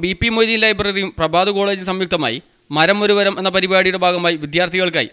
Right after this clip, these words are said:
പരിസ്ഥിതി ദിന ക്വിസ് മത്സരവും വൃക്ഷത്തൈ വിതരണവും സംഘടിപ്പിച്ചു. ചടങ്ങിൽ ലൈബ്രറി സെക്രട്ടറി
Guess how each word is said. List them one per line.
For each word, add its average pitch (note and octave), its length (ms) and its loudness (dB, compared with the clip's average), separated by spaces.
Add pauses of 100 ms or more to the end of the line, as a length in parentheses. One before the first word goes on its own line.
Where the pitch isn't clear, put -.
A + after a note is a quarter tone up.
പരിസ്ഥിതി D#3+ 340 -2
ദിന F#3 160 -2 (200)
ക്വിസ് D#3 220 -6
മത്സരവും F3 460 -2
വൃക്ഷത്തൈ F3+ 360 -4
വിതരണവും F3 460 -2
സംഘടിപ്പിച്ചു. D#3 460 -2 (580)
ചടങ്ങിൽ E3+ 400 2
ലൈബ്രറി D#3 260 0
സെക്രട്ടറി F3 400 -2